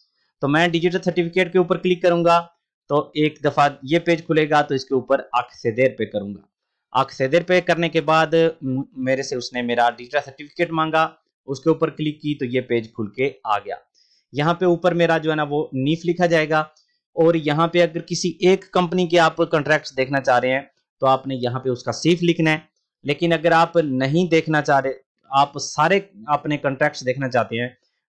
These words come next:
तो उसके लिए आपने यहाँ पे डेट लिखनी है, किस डेट से आप चाहते हैं, कहाँ से शुरू करके और कहाँ तक। तो मैं तकरीबन वो डेट लिखूंगा जिस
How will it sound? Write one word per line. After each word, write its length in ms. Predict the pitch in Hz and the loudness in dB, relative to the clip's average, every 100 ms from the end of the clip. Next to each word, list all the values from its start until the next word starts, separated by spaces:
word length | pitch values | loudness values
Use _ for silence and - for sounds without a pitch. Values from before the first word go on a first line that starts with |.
| - | -2
तो 60 | 165 | -2
उसके 220 | 170 190 | 0 -2
लिए 220 | 180 180 | 2 4
आपने 460 | 170 165 170 170 165 | 4 4 0 -2 -2
यहाँ 200 | 135 139 | -4 -4
पे 120 | 147 151 | -2 -4
डेट 300 | 127 147 156 | 0 -2 -2
लिखनी 300 | 160 165 160 | -6 -4 -2
है, 80 | 156 | -4
किस 420 | - 196 202 135 | -6 -6 -6 -4
डेट 260 | 135 156 151 | 0 0 0
से 180 | - 120 | -2 0
आप 180 | 110 - | 0 -4
चाहते 300 | 107 107 104 | -8 -8 -20
हैं, 160 | 101 _ _ _ _ _ _ - | -20 _ _ _ _ _ _ -2
कहाँ 220 | 156 175 | 0 2
से 120 | 175 | 0
शुरू 240 | 156 151 170 | 0 0 2
करके 420 | 165 156 160 165 _ _ _ - | 2 2 -2 -4 _ _ _ -2
और 180 | 160 156 | -2 0
कहाँ 220 | 131 123 104 | -2 -4 -4
तक। 260 | 92 - _ _ _ _ _ _ _ _ _ _ _ - | -8 -12 _ _ _ _ _ _ _ _ _ _ _ -2
तो 100 | 143 | 0
मैं 160 | 147 | 0
तकरीबन 380 | 160 165 160 165 | -2 -2 0 0
वो 120 | 160 156 | 2 0
डेट 220 | 151 147 | 0 -2
लिखूंगा 360 | 151 156 151 147 | -4 -2 0 0
जिस 200 | 139 | -2